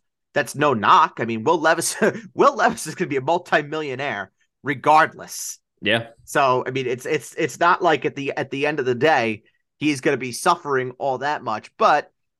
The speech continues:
Speaker 1: you know, th-, th-, there, there are things that, you know, where Stroud and Young are, are pretty polished. The next guys after that are not as polished. And, you know, this is a great segue in going into, uh, the next guy we're talking about. That's Hendon Hooker out of Tennessee.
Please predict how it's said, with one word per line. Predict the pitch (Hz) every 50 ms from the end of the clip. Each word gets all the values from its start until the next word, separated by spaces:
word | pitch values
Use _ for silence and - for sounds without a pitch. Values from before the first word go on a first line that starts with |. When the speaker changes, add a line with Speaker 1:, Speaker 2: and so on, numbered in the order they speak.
| _
Speaker 1:
you | 185 175
know, | 143 156 180
th-, | 113 143 160 151
th-, | 156 165
there, | 160 160 170 156 - -
there | 143 135 135
are | 143 147 135
things | - - 117 117 135 139 127
that, | - 123 123 - _ _ _
you | - 131
know, | 107 101 127
where | 131 120 117 117 117 117 - -
Stroud | - - - 123 113 113 120 131 131
and | 127 123 113
Young | 107 104 110 135 139 117 104
are, | 104 98 98 - _ _
are | - 104 90 87
pretty | - _ - - 120 117 120 117 113 _ _ _
polished. | - 113 95 92 95 127 - - - _ _ _ _ _ _ _ _ _ _
The | 135 135
next | 139 151 - - - - - _
guys | - 143 135 143 143 123 139
after | 135 131 - 139
that | - 185 196 175 180 - -
are | 131
not | 135 131 127 123 123 135 135 - _ _ _ _ _ _
as | 120 113 113 120 131
polished. | - 196 220 311 320 120 - - -
And, | - 135 131 131 131 131 - _ _
you | - 131
know, | 123 123 160
this | 190 160
is | 127 117
a |
great | - - 139 151 151
segue | - - 156 160 139 135 131 139 156
in | 147 127
going | 135 127 123 135 127
into, | 131 123 - - 139 139 139 143 131 - _ _ _ _ _ _
uh, | - 127 123
the | 120 123
next | 131 131 - -
guy | 135 127 131
we're | 131 135
talking | 135 147 147 180 170
about. | 135 107 98 95
That's | 101 - -
Hendon | - 127 127 135 113
Hooker | 120 123 113 - 143 160 - _ _ _ _ _
out | 120 123 131 131
of | 135 127
Tennessee. | - 156 151 156 - - - 98 101 131 127